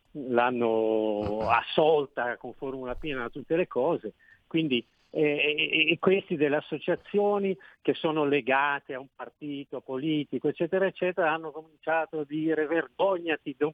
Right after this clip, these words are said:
puoi permetterti di scrivere le lettere". Per cui anche queste associazioni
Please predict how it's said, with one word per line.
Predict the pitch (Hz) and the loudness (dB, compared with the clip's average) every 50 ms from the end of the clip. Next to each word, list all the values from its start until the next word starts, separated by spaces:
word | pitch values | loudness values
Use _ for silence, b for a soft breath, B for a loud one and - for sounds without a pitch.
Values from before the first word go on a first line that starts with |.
| _ | _
puoi | - - 170 185 175 | -2 0 0 0 0
permetterti | - 175 175 165 156 170 180 175 - - 165 - - | 0 -4 -6 -4 -2 -4 -4 -4 -4 -6 -6 -2 -2
di | 160 147 - | -2 -2 -2
scrivere | - - 175 175 180 165 160 156 - B B B B B B | -2 -2 0 2 2 2 2 0 -2 B B B B B B
le | - 156 160 | 0 2 2
lettere". | 170 175 160 - - 147 147 | 2 2 0 -2 -4 -6 -4
Per | 151 190 185 | -4 -6 -6
cui | - - 180 147 139 - b b b b _ _ - | -2 0 0 0 0 -2 b b b b _ _ 0
anche | - 202 240 233 - 175 | 2 2 2 2 -2 -6
queste | 143 - 151 147 - 151 | -4 -4 -4 -4 -4 -6
associazioni | 139 - - - - 139 120 - - - 113 101 95 95 98 101 123 139 | -8 -8 -8 -8 -6 -6 -6 -4 -2 0 0 0 0 -2 -2 -2 -2 -2